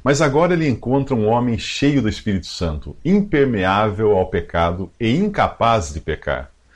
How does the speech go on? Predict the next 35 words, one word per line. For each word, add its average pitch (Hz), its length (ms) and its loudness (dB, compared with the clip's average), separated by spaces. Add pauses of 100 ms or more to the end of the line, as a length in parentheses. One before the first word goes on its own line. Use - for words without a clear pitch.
(340)
Jesus 170 440 2
não 202 160 2
passa 165 540 0
apenas 135 580 0
pelas 120 340 -2
três 131 300 2
tentações 110 640 0
detalhadas 98 580 2
nesse 98 240 -4
capítulo 95 420 -2
quatro 110 460 2
de 95 80 0
Lucas. 92 580 -4 (300)
Ele 92 140 2
é 92 60 2
tentado 110 600 0
durante 104 460 0
quarenta 104 640 -2
dias. 85 580 -6 (260)
O - 60 -8
primeiro 175 380 6
homem 135 340 4
foi 143 200 0
tentado 123 460 2
no 120 140 -2
conforto 110 560 -2
do 95 160 2
Éden, 85 480 2
onde 95 240 -2
não 104 180 2
havia 107 300 2
fome, 127 500 2
sede 135 480 0
ou 90 120 0
calor. 82 580 0